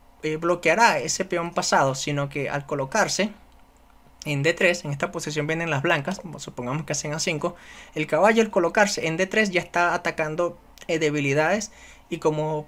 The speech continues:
pueden notar, este alfil no tiene nada que hacer. De hecho, el alfil es terrible porque,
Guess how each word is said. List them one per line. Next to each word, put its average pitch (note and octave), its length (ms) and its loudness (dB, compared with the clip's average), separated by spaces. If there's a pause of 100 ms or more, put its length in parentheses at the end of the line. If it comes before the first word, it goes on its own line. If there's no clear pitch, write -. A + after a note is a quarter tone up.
pueden E3 240 0
notar, F3+ 300 2
este E3+ 240 -2
alfil F#3+ 440 -4
no E3 140 -6
tiene E3 340 -4
nada D#3 560 2
que A2+ 120 -6
hacer. A#2 320 -2
De C#3 80 -2
hecho, C#3 180 -4
el A#2 80 -4
alfil B2+ 300 -6
es - 180 -4 (380)
terrible A3 500 4
porque, D3+ 600 -2